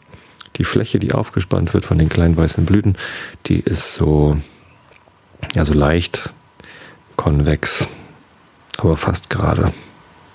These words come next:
Und vor allem nicht, nicht kugelrund. Ja, so sieht er aus und der blüht. Wir haben zwei davon, weil die hier ganz gut wachsen. Also wir hatten erst einen und der wuchs so irgendwie, ja, spontan gut an und hat sich ganz gut ausgebreitet, sodass wir an einer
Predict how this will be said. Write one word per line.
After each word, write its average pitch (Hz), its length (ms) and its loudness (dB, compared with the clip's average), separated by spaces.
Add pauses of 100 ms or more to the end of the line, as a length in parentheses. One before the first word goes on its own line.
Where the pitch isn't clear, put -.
(180)
Und - 80 4
vor - 120 0
allem 85 180 0
nicht, - 380 0
nicht - 160 2
kugelrund. - 500 0 (1400)
Ja, 69 340 2 (240)
so 92 200 2
sieht 87 180 0
er - 120 0
aus 95 180 0
und 80 120 2
der 76 60 2
blüht. - 460 0
Wir 80 120 2
haben 85 140 4
zwei 110 240 0
davon, 123 420 2
weil - 120 2
die 87 100 0
hier 98 240 2 (160)
ganz - 180 -2
gut - 200 -4
wachsen. 113 280 2
Also 92 160 0
wir 95 80 2
hatten 92 180 0
erst - 240 0
einen 101 280 2 (580)
und 87 140 2
der 87 160 0
wuchs 95 300 -2
so 90 180 2
irgendwie, 82 500 2 (600)
ja, 78 300 2
spontan 85 600 0
gut - 260 2
an 98 260 2
und 85 260 2 (440)
hat - 160 -2
sich 92 200 -4
ganz 85 200 0
gut - 160 0
ausgebreitet, 101 640 0
sodass - 300 0
wir - 20 2
an 85 100 2
einer 85 340 2